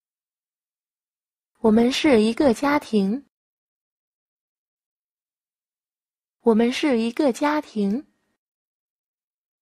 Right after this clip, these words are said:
Gia đình bình thường, gia đình thông thường. 一般的家庭.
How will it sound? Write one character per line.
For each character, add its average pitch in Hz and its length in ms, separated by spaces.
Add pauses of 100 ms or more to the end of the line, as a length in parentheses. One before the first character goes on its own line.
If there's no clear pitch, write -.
(2000)
Gia 311 200
đình 233 220
bình 214 200
thường, 202 500
gia 302 200
đình 220 180
thông 294 220
thường. 214 440 (3500)
一 269 160
般 294 280
的 277 120
家 285 280
庭. 208 480